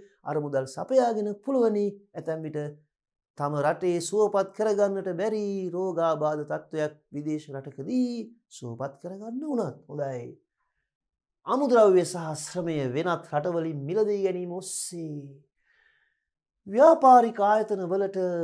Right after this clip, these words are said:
නිෂ්පාදන පිරිවැය අඩු කර ගැනීමට අවස්ථාව සැලසෙනවා.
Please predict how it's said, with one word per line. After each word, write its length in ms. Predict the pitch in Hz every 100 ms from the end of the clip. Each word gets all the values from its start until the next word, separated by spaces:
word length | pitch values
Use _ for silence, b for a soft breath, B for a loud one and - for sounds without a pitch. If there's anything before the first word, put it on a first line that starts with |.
| 165
නිෂ්පාදන 800 | 190 - - 254 240 220 208 208 -
පිරිවැය 500 | - 285 302 262 226 220
අඩු 220 | 190 196
කර 200 | 196 185
ගැනීමට 580 | 170 165 165 160 151 160 202 240 240 214 196 _ _ _ -
අවස්ථාව 600 | 139 139 - 127 123 180
සැලසෙනවා. 1080 | - - 226 196 - 151 127 120 117 113